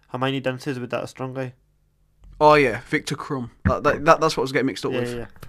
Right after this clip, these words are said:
Speaker 1: Yeah, but she dances with him, then she's jealous then as well, isn't it?
Speaker 2: Yeah.
Speaker 1: So it's, like, the scene like that, but it's never, it's never, like, cut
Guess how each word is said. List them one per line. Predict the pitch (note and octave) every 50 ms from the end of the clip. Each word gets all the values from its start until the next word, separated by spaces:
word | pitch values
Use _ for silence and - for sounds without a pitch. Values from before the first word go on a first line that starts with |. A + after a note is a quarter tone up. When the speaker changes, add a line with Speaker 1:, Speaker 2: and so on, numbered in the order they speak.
| - - - - - - -
Speaker 1:
Yeah, | C#3 C#3+
but | C#3+ C3
she | C#3+ C#3+
dances | D#3 E3+ E3 E3+ C#3+
with | C3+ B2+ C3+
him, | D3+ D3 C3+ B2 -
then | - C#3+
she's | C3+ C#3 B2
jealous | B2+ C#3 C#3 D3 D3+ -
then | - C3+ C#3
as | C3+
well, | - C3
isn't | C#3+ D3 B2+
it? | - -
Speaker 2:
Yeah. | C#3+ C#3 C3+ B2
Speaker 1:
So | B2 F3
it's, | E3 F3+
like, | A3+ A3 A3
the | - E3
scene | - - G#3 A3 G3+
like | F3+ D3+ -
that, | F3 D#3+
but | C#3 C3+ B2+
it's | C3+ C#3
never, | D3+ F3+ F#3 E3+ F3 D#3+ - - - - - - - - -
it's | D3 C3+
never, | C#3 E3+ F3+ E3+
like, | F3+ D#3+ D3 C3 - - _
cut | - - D#3 C#3+ -